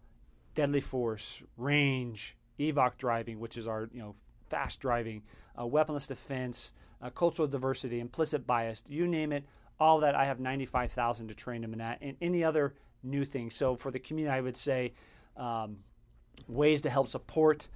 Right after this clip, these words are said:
We're short-staffed, but that's like everywhere else. You know, defunding the police. Uh, you know, I don't think people realize what that means. If you take money away,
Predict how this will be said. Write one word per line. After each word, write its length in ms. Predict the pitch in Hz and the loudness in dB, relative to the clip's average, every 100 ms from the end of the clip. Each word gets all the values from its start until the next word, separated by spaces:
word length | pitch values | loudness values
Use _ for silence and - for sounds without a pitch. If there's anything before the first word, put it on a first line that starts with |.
| - _ - - | -18 _ -20 -12
We're 100 | 131 | -8
short-staffed, 600 | 139 - 175 - 156 147 143 | -2 2 2 2 0 -2 -2
but 120 | 131 | -6
that's 240 | 143 123 - | -4 -6 -6
like 180 | 127 | -6
everywhere 300 | 135 131 127 | -4 -2 0
else. 320 | 127 147 - - | 2 0 -2 -12
You 60 | |
know, 360 | 143 _ - 123 | -16 _ -10 -8
defunding 320 | - 135 131 | -6 -4 -4
the 80 | 117 | -6
police. 440 | - 123 110 - - - - - | -8 -8 -8 -12 -16 -18 -20 -14
Uh, 180 | 127 120 117 - | -10 -10 -10 -14
you 80 | - | -8
know, 100 | 127 | -4
I 80 | 127 | -2
don't 140 | 156 | -2
think 160 | 160 165 | -4 -10
people 260 | 160 147 120 | -10 -10 -8
realize 400 | 147 147 120 120 | -4 -2 -2 -4
what 120 | 117 | -10
that 180 | 113 117 | -10 -8
means. 460 | 123 123 104 98 | -6 -6 -8 -10
If 260 | 110 101 - - | -10 -10 -14 -8
you 120 | 131 | -6
take 280 | - 165 156 | -4 -4 -2
money 160 | 147 | -2
away, 320 | 143 135 143 | 0 0 0